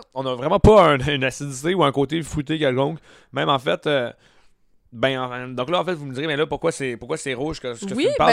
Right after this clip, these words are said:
Speaker 2: ben,
Speaker 1: d'où, d'où ça provient ?
Speaker 2: oui,
Speaker 1: Ben, à, à
Speaker 2: je
Speaker 1: cause
Speaker 2: me
Speaker 1: que
Speaker 2: questionnais,
Speaker 1: sinon,
Speaker 2: ouais.
Speaker 1: l'esprit de la bière, ça aurait pas être cette couleur-là. Bien, ça va venir d'un, d'un adjoint qui va être, euh, du jus de betterave.
Speaker 2: OK, c'est ça
Speaker 1: Donc,
Speaker 2: l'affaire.
Speaker 1: c'est ça.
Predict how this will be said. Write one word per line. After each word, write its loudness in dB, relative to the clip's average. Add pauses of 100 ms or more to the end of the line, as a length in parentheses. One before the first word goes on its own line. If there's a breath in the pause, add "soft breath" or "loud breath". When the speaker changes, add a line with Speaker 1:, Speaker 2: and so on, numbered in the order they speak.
Speaker 2:
ben, -4
Speaker 1:
d'où, -6
d'où -8
ça 2
provient ? 0
Speaker 2:
oui, 2
Speaker 1:
Ben, 2
à, -2
à 0
Speaker 2:
je -8
Speaker 1:
cause -2
Speaker 2:
me 4
Speaker 1:
que 0
Speaker 2:
questionnais, 0 (180)
Speaker 1:
sinon, -6
Speaker 2:
ouais. -4
Speaker 1:
l'esprit -8
de -6
la -2
bière, -4
ça -6
aurait -6
pas -6
être -10
cette -8
couleur-là. -6 (400 soft breath)
Bien, -6
ça -4
va -2
venir -8
d'un, -6
d'un -4
adjoint 0 (320 soft breath)
qui -12
va 2
être, -2
euh, 0
du -10
jus -16
de -18
betterave. -6 (680 soft breath)
Speaker 2:
OK, -4 (120)
c'est -6
ça -6
Speaker 1:
Donc, 6
Speaker 2:
l'affaire. 0
Speaker 1:
c'est -2
ça. 0